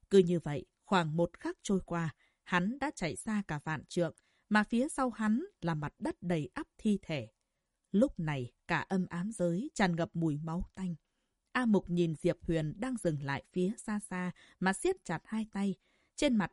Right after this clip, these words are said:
không giấu nổi vẻ căng thẳng. Ngược lại, thiên đạo bên cạnh nàng lại rất bình tĩnh, không ngừng đánh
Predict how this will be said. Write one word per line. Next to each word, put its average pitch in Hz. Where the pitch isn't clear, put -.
không 220
giấu 190
nổi 220
vẻ 143
căng 202
thẳng. 139
Ngược 170
lại, 143
thiên 185
đạo 139
bên 175
cạnh 147
nàng 139
lại 160
rất -
bình 156
tĩnh, 233
không 269
ngừng 160
đánh 185